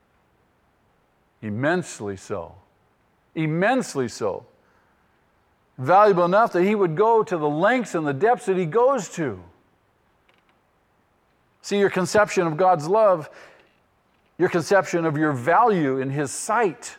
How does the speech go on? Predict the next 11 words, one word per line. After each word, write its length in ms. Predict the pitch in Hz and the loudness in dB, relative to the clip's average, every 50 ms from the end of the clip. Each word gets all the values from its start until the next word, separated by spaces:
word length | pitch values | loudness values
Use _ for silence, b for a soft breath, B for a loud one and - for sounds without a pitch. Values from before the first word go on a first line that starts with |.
| _ _ _ _ _ _ _ _ _ _ _ _ _ _ _ _ _ _ _ _ _ _ - | _ _ _ _ _ _ _ _ _ _ _ _ _ _ _ _ _ _ _ _ _ _ -6
will 180 | 143 143 139 - | -6 -4 -2 2
only 320 | 202 220 226 196 180 165 | 2 2 4 4 2 2
be 140 | 143 156 151 | 2 0 0
as 140 | 143 139 127 | 0 0 -4
big 420 | 117 110 120 214 220 214 185 160 | -6 -6 -2 2 2 2 2 2
as 160 | 156 135 - | -2 -2 -4
your 140 | 147 151 - | -6 -6 -4
understanding 800 | 151 151 147 131 135 - - - 208 214 214 208 185 175 156 123 - B B B B B | -4 -4 -4 -6 -8 -12 -10 -6 -4 -4 -2 -2 -4 -4 -6 -8 -12 B B B B B
of 160 | 143 151 127 | -4 -4 -4
his 240 | 147 143 131 107 107 | -4 -6 -6 -6 -10
wrath. 720 | 104 113 151 180 196 202 - - - - - - - | -10 -6 -4 -2 -2 -2 -4 -6 -8 -14 -20 -20 -20